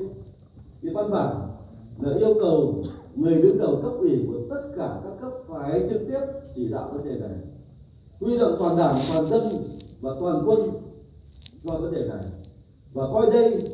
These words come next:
là một nhiệm vụ chính trị ưu tiên cấp bách, trước mắt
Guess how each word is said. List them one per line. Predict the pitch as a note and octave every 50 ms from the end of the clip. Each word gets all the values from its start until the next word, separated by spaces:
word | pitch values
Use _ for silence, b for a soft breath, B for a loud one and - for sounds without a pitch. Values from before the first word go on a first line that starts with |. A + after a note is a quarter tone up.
| - - - - - D3
là | C#3+
một | D3 D3+ D3 D#3
nhiệm | D#3 D3 - - -
vụ | - - -
chính | - - -
trị | C4 B3+ F#3+ - - - - - - - - - - - - - - -
ưu | - A3+ A#3+ A#3+ A#3+
tiên | A#3+ A3+ A3+ G#3+ - - -
cấp | C#4 C#4+ C#4 C#4
bách, | C4+ C4+ C4+ - - - - - - - -
trước | C4 C4 C4+
mắt | C4 C4+